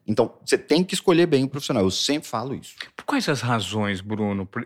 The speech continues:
Speaker 2: pra, pra esse mercado estar tão pouco preparado ainda
Speaker 1: Uhum.
Speaker 2: pra receber? É por conta do avanço científico em que nós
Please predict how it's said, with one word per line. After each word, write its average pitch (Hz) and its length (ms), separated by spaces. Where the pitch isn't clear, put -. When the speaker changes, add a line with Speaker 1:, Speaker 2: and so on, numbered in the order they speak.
Speaker 2:
pra, 123 160
pra 120 180
esse 117 180
mercado 120 460
estar - 180
tão 220 200
pouco - 340
preparado 104 680
ainda 110 380
Speaker 1:
Uhum. 120 260
Speaker 2:
pra 160 100
receber? 123 520
É 185 80
por 196 160
conta 226 460
do 147 220
avanço 120 580
científico 120 760
em 113 60
que 127 120
nós 123 240